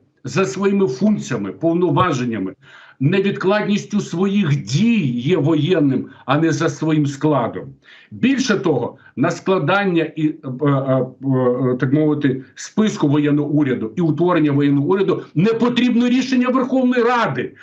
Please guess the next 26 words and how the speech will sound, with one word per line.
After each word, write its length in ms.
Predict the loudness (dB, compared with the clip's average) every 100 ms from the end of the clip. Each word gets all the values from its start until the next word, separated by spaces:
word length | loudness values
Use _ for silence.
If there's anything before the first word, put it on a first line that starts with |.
| -20 _
Тобто 260 | -2 0
Верховна 420 | 0 0 -2 -2 0
Рада 240 | -2 -4
таким 300 | -4 -2 -2
чином, 540 | 0 0 2 0 -4 -10 -18 -2
вона 460 | 0 2 0 -2 -4
відсторонюється 1080 | -4 -4 -2 0 2 2 2 0 0 0
від 220 | 0 -2 -6
ухвалення 680 | -8 -2 0 2 2 0
отих 420 | 0 -2 -2 -4 0
надзвичайних 920 | 0 0 -2 0 0 2 2 0 -4 -14 -2
рівня 480 | 0 2 2 2 0
декретів, 760 | 0 0 2 2 0 0 -2 -4 -12 _ -2
е, 180 | -2 0
воєнним 580 | 0 2 2 2 0 -2
урядом 480 | -2 0 0 0 0
рішень. 800 | 0 2 2 0 0 0 -2 -6 -14 _ -20 -20 -6
І 100 | -2
так 200 | -2 -4
само 400 | -2 0 2 0
і 80 | -2
президент. 680 | -2 -2 0 0 0 0 -2
Отже, 480 | 0 0 0 -6 -6
одна 400 | -4 -2 -2 -2
особа, 760 | -2 -4 -2 -2 0 0 -4 -6 _
одна, 480 | -4 -2 -2 -2